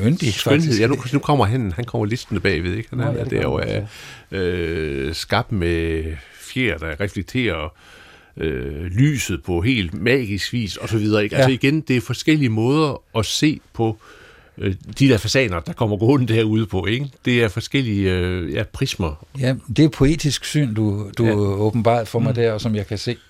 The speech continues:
Speaker 1: Der kommer en mere.
Speaker 2: Ja, det kommer, jamen, han har et helt harem, ham der. <laughs> Og, og det er det, jeg mener. Altså, at,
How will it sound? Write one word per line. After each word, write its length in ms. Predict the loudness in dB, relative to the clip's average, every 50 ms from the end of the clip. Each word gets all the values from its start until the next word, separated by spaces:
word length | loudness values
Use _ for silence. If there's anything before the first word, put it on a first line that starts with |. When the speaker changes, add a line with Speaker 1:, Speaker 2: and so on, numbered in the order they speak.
| _ -2
Speaker 1:
Der 60 | -2 -2
kommer 340 | 0 0 -2 0 -2 -4 -6 -8 -12 -20 _ _ _ _ _ _ -8
en 200 | -6 -4 -4 -2
mere. 180 | 0 2 4 4
Speaker 2:
Ja, 60 | 4 4 2
det 160 | 0 -2 -2
kommer, 220 | -2 0 0 0 0
jamen, 220 | -2 -2 -4 -4
han 100 | -4 -2
har 100 | -2 -2
et 80 | -2 0
helt 180 | -2 -2 2
harem, 360 | 2 2 2 2 0 -2 -4
ham 160 | -4 -8 -8 -8
der. 200 | -6 -6 -8 -10 -10 _ -20 -20 -18 -12 -10 -10 -8 -6
<laughs> 1200 | -6 -6 -6 -4 -6 -6 -6 -4 -6 -6 -6 -6 -10 -14 -14 -16 _ -20 -20 _ -20 -20 -16 -8 0
Og, 180 | 2 2 4 4
og 120 | 4 4
det 60 | 4
er 40 | 4
det, 100 | 4 4
jeg 120 | 4 4 4
mener. 300 | 4 2 2 -2 -4 -6 -8 -14 _ -10
Altså, 240 | -8 -4 -2 -2 -4 -2
at, 180 | -4 -6 -6